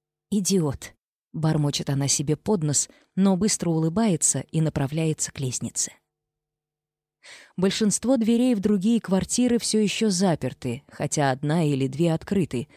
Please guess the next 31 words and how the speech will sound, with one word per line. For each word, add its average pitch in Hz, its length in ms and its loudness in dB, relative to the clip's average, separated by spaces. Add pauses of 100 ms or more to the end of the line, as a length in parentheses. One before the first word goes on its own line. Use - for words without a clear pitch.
(260)
Замки 151 500 0
выбила 156 420 0
местная 147 440 0
молодёжь, 165 640 0 (220)
чтобы 139 280 -2
устраивать 131 540 -2
вечеринки. 139 760 -4 (400)
А 143 160 4
судя 147 300 0
по 147 120 -2
тому, 151 280 -2
что - 160 -4
валяется 131 480 0
на 135 160 -2
полу, 160 420 0 (520)
тут 247 160 0
балуются 214 540 2
всякими 165 460 0
веществами. 147 800 -4 (600)
Именно 202 440 4
поэтому 180 500 0
они 131 240 0
с - 160 2
Эваном 147 460 0
используют 180 640 0
одну 151 220 0
из 147 140 0
квартир 165 460 -4
на 175 160 2
верхнем 123 460 -2
этаже. 139 400 -6